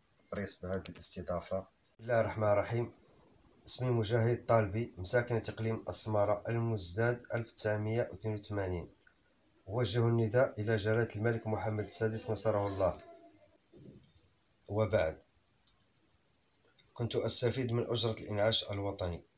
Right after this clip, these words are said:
كان قضاء وقدر، اعتقلت لمدة تلتاشر سنة، على أزيد من تلتاشر سنة في السجن. وبعد خروجي من السجن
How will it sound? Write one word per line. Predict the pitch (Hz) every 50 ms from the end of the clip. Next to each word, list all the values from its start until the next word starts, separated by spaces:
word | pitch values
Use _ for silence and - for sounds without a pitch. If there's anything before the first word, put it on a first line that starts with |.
| _ _ _ _ _ _ _ _ _ _ _ _ _ _ _ _ _ _ _ _ _ _ _ _ _ _ _ _ _ _ _ _ _ _ _ _ _ _ _ _ _ _ _ 605 _ _ _ _ _ _ _ _ _ _ _ _ _ _ _ _ _ _ _ _ _ _ _ _ _ -
كان | - 113 120 123 131
قضاء | 120 - - 110 101 92 120 127 - - 113
وقدر، | 110 - - 110 104 123 127 127 - - - - _ _ _ _ _ _ _ _ _ _ _ _ _ _ _ _ _ _ _ _ _ - -
اعتقلت | 101 98 - 120 113 - 123 107 - - 113
لمدة | 107 110 113 113 110 98 90 113 110 - - - - - - -
تلتاشر | - 98 - 123 113 101 - 113 101
سنة، | - - 104 101 101 113 110 -
على | 101 104 107 - -
أزيد | 131 117 107 110 92 95
من | 101 101 -
تلتاشر | 98 95 101 95 - - 101
سنة | 87 - - 95 95 98 104 104 - - - _ _ _ _
في | -
السجن. | 85 - - - 87 82 - - - - _ _ _ _ _ _ _ _ _ _ - 101
وبعد | 92 90 120 120 110 120
خروجي | - - 120 120 120 113 101 104 110
من | 107
السجن | 104 107 - - 131 127 123 135 139